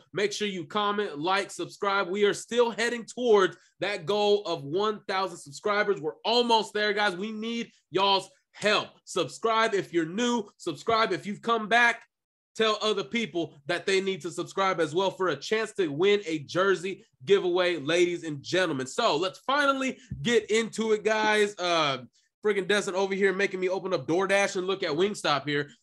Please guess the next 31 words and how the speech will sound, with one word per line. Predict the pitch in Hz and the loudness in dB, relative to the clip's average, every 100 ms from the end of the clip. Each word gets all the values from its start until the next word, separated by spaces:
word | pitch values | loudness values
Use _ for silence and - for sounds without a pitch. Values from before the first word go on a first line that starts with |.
| _ - | _ -6
I | 143 | -2
don't | 165 | -2
know | 160 | -2
about | 156 151 | -2 -2
those | 147 139 | -2 -2
other | 156 | -4
flavors. | 131 139 123 | -4 -4 -2
I'll | 123 | -2
just | 139 131 | -4 -6
do | 123 143 | -4 -2
my | 135 123 | 0 -2
original | 123 143 127 117 | -2 -4 -6 -6
hot | 151 135 | -4 -4
'cause | - 120 | -6 -4
that's | 139 139 | -4 -4
the, | 139 135 113 - _ _ _ _ _ _ _ _ _ _ - 180 | -4 -4 -4 -8 _ _ _ _ _ _ _ _ _ _ -12 -4
that's | 185 202 208 | 2 2 2
my | 190 | 0
favorite | 156 208 196 | 2 2 4
affordable | 185 - 240 226 208 175 165 151 | 0 -2 4 4 4 2 0 0
wing | 170 160 151 139 - | -2 -2 -6 -10 -12
place | 175 175 143 123 127 | -2 0 2 0 -2
other | 160 165 | -4 -2
than | 151 160 | -2 -2
the | 143 | -2
hometown | 151 165 147 165 156 143 | -4 -6 -4 -2 0 -2
pizza | 175 147 143 | -4 -6 -4
wings | 156 135 | -4 -6
and | 120 | -8
things. | 131 117 107 | -6 -8 -8
So | 127 117 | -6 -8